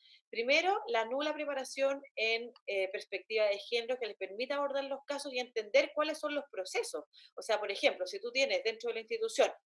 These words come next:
o fuera de la institución una persona que amenaza con violar a otra, no sacas nada con distanciarlas porque esa persona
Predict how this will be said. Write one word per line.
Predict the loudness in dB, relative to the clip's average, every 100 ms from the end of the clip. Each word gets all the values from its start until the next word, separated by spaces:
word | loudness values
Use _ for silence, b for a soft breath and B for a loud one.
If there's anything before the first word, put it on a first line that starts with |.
| -4
o | -4
fuera | 4 6 6
de |
la | 4
institución | 0 -6 -8 -4 -4 -4
una | -2 0
persona | -2 -4 -4 -4
que | -4
amenaza | -4 2 4 4 4
con | 0 0
violar | 2 8 8 6
a | 6 10
otra, | 12 10 8 4 4 b b _
no | 0
sacas | 2 4 2
nada | 6 10 10 10
con | 10 10 6 -8 _ _ _ _ _ _ _ _ _
distanciarlas | 0 8 8 8 8 8 8 4
porque | 2 4
esa | 2 2
persona | 2 4 8 8